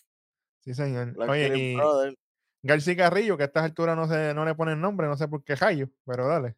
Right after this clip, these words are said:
Speaker 2: Estoy loco que le pongan algo,
Speaker 1: <laughs>
Speaker 2: pero ellos vinieron como, como del Día de los Muertos.
Speaker 1: Sí, señor. Es que esa es su herencia, tú sabes,
Speaker 2: Sí,
Speaker 1: la
Speaker 2: señor,
Speaker 1: costumbre
Speaker 2: bien,
Speaker 1: mexicana, sí, señor.
Speaker 2: pero bien hecho, porque siguen la línea que yo
Speaker 1: Claro.
Speaker 2: ellos habían dicho que ellos habían perdido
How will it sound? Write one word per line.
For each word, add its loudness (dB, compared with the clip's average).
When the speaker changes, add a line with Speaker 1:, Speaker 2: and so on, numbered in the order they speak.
Speaker 2:
Estoy 2
loco 2
que -14
le -2
pongan -2
algo, -2
Speaker 1:
<laughs> -12
Speaker 2:
pero 2
ellos 0
vinieron 2
como, 0
como -4
del -2
Día 2
de 4
los 0
Muertos. -6
Speaker 1:
Sí, -12
señor. -6
Es -8
que -2
esa 0
es 0
su 0
herencia, 0
tú -8
sabes, -2
Speaker 2:
Sí, 0
Speaker 1:
la -2
Speaker 2:
señor, 2
Speaker 1:
costumbre 2
Speaker 2:
bien, 2
Speaker 1:
mexicana, 0
sí, -6
señor. -6
Speaker 2:
pero 2
bien -4
hecho, -4
porque -2
siguen 0
la 6
línea 0
que 0
yo 2
Speaker 1:
Claro. 0
Speaker 2:
ellos -2
habían 4
dicho -4
que -2
ellos -2
habían 2
perdido 0